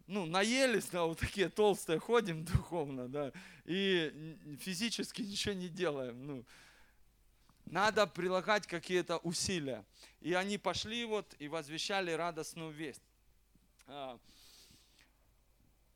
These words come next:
что будем делать? Возвещать что? Радостную весть. А что возвещать? У меня ни-, ничего не происходит. Тогда возвращаемся в пункт один. Приходим и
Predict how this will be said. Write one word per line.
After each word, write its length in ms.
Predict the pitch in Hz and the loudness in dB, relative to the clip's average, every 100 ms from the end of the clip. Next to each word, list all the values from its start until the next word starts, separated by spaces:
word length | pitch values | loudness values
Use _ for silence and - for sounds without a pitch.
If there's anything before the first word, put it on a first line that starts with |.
| _ _ _ | _ _ _
что 260 | - 262 277 | 4 8 10
будем 360 | 269 233 226 | 8 4 2
делать? 400 | 202 226 170 127 - _ _ _ _ _ _ | 4 4 4 0 -10 _ _ _ _ _ _
Возвещать 1080 | 135 202 175 196 190 240 233 247 254 - - - | 4 6 6 4 6 10 12 12 10 6 -10 -4
что? 400 | - 214 160 117 - _ - _ _ _ | 6 6 6 2 -14 _ -20 _ _ _
Радостную 640 | - 180 214 202 190 208 208 | 2 6 6 4 2 0 2
весть. 300 | 196 151 - _ _ _ | 2 0 -4 _ _ _
А 100 | 190 | -10
что 240 | - 370 | -6 -4
возвещать? 680 | 311 180 147 165 - 147 139 | -2 -4 -6 -10 -8 -8 -8
У 40 | 156 | -10
меня 300 | 156 175 160 | -10 -8 -10
ни-, 380 | 139 - - | -12 -20 -14
ничего 320 | 156 - 143 139 | -12 -10 -6 -6
не 100 | 135 | -6
происходит. 540 | 131 139 - 175 131 - - | -6 -6 -4 -4 -4 -10 2
Тогда 540 | 175 180 208 240 233 - _ _ _ | 4 8 10 10 8 2 _ _ _
возвращаемся 840 | - 156 147 165 170 220 226 208 196 | -2 -2 0 0 2 2 2 2 0
в 60 | |
пункт 320 | - 214 208 202 | 0 -2 2 2
один. 360 | 175 160 165 | 2 0 -4
Приходим 680 | 127 151 - 196 220 226 226 - - - | -2 -2 6 8 8 6 2 0 -12 -2
и 300 | 151 175 156 | 2 4 2